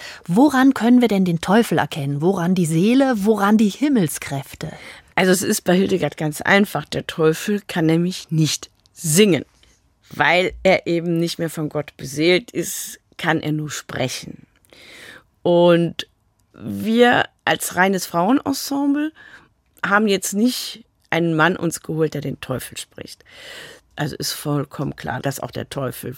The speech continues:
Speaker 2: für uns eine Frau ist. Und wenn man sich jetzt vorstellt, ein Konvent muss ja in diesem Gleichgewicht leben. Da braucht nur eine Zicke dabei zu sein,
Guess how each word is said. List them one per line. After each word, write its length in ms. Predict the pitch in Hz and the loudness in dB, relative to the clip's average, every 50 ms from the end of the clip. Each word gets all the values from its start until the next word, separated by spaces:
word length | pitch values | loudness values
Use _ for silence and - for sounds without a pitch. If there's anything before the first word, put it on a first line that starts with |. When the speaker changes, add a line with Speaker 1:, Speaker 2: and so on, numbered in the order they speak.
| - _ | -16 _
Speaker 2:
für 180 | _ - - - | _ -12 -12 -2
uns 360 | - 196 196 190 - - - | 2 2 2 2 0 -4 -10
eine 80 | - 147 | -12 -14
Frau 340 | - - - 147 160 170 - | -12 0 2 4 4 4 2
ist. 200 | 214 226 - - - - - - - - - - _ _ _ | 0 -2 -4 -8 -16 -18 -16 -16 -16 -18 -20 -20 _ _ _
Und 180 | 262 294 359 453 539 539 - - _ _ _ _ _ _ _ _ _ _ | 2 4 4 4 2 -2 -10 -18 _ _ _ _ _ _ _ _ _ _
wenn 160 | - 254 254 | 4 4 4
man 140 | 285 294 277 | 4 0 -2
sich 140 | 285 262 - | -4 -4 -4
jetzt 160 | 269 247 - | -4 -4 -4
vorstellt, 460 | - 302 302 285 - 311 294 294 - | -4 -4 -4 -2 0 -2 -2 0 -2
ein 140 | - 233 254 | -4 -6 -4
Konvent 560 | - - 226 226 208 220 240 247 269 262 - | -4 -2 -2 -2 0 2 2 2 2 2 4
muss 240 | 262 320 392 - - | 6 6 6 6 4
ja 100 | 359 349 | 2 2
in 280 | - - 214 214 190 | 2 2 0 -2 -2
diesem 300 | 185 202 185 196 190 180 | -2 -2 -2 -2 -2 -2
Gleichgewicht 840 | 170 175 175 165 165 160 - - - 180 165 170 165 165 - - _ - | -2 0 0 2 2 0 -4 -6 -8 -10 -8 -8 -8 -10 -10 -12 _ -14
leben. 420 | 147 117 110 - - - - - - _ _ _ _ _ _ | -12 -10 -10 -10 -10 -14 -18 -18 -20 _ _ _ _ _ _
Da 80 | 190 | -4
braucht 240 | 185 - 285 - - | -2 0 -2 0 0
nur 160 | 285 - - | -2 0 2
eine 240 | - 320 403 440 403 - | 0 2 4 2 2 2
Zicke 260 | - 370 - - 240 | 0 0 2 2 2
dabei 300 | 196 180 - - 160 160 | 2 0 -2 -4 -8 -8
zu 160 | - - - | -8 -10 -12
sein, 320 | 175 175 151 156 151 - | -6 -2 0 0 0 -2